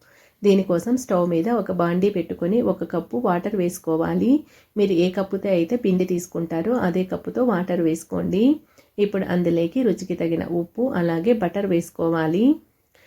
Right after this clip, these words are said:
మీరు తీసుకునే పిండి క్వాంటిటీని బట్టి బటర్ వేసుకోండి. అలాగే ఒక స్పూన్ జీలకర్ర, ఒక స్పూన్ నువ్వులు,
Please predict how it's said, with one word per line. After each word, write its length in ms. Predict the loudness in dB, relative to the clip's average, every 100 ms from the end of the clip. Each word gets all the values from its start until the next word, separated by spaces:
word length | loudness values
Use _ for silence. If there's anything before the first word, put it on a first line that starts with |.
| _ _
మీరు 180 | 2 2
తీసుకునే 460 | 0 -4 -2 -2 0
పిండి 280 | 0 -2
క్వాంటిటీని 500 | 0 0 0 -2 0
బట్టి 240 | 0 0 0
బటర్ 320 | 0 0 0
వేసుకోండి. 600 | 0 -2 -4 -4 0 2 2 0 -6 _ _ _ -2
అలాగే 360 | 2 2 2 0
ఒక 240 | -2 -2
స్పూన్ 320 | -4 -2 -2
జీలకర్ర, 540 | 0 0 -2 -4 -4 -2
ఒక 220 | -2 -2
స్పూన్ 380 | -4 -6 -4 -2 0
నువ్వులు, 520 | -2 -2 -2 2